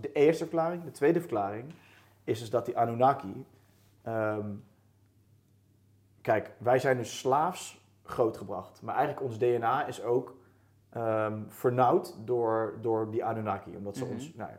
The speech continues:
Speaker 1: klein, bedrukt en slaafs hebben gehouden.
Speaker 2: Ja.
Speaker 1: Daar komt dan ook veel in de New Age, maar ook spirituele, eh, niet alleen New Age, maar ook een spirituele,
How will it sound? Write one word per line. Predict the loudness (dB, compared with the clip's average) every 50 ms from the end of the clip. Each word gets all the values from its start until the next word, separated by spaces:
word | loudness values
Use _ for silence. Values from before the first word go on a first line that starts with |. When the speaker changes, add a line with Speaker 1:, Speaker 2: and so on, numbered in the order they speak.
| -14 -6
Speaker 1:
klein, | -2 0 2 2 0 -2 -4 -6 -10
bedrukt | -10 -6 -4 -2 -4 -4 -4
en | -8 -12 -10
slaafs | -2 2 4 4 4 4 2
hebben | -2 -8 -8 -8
gehouden. | -8 -8 -8 -6 -8 -8 -12 -12 -8
Speaker 2:
Ja. | -6 -4 -2 -2 -2 -4 -8 -14 -20 _ _ _ _ _
Speaker 1:
Daar | 2 4 4 4 4
komt | 2 0 0
dan | 0 0
ook | 0 -2 -2
veel | 0 0 0 0
in | 0
de | -2
New | -4 -4 -4 -2 -2 -2
Age, | 0 -2 -2 -2
maar | -4 -4
ook | -6 -6
spirituele, | -8 -6 -6 -6 -6 -4 -4 -2 -2 0 0 0 0 -2 -4 -6 -8
eh, | -8 -6 -6 -6 -6
niet | -6 -6 -6
alleen | -6 -6 -6 -6
New | -6 -8 -8
Age, | -8 -8
maar | -8
ook | -8
een | -8 -8
spirituele, | -8 -8 -8 -6 -6 -4 -2 0 0 0 0 -2 -4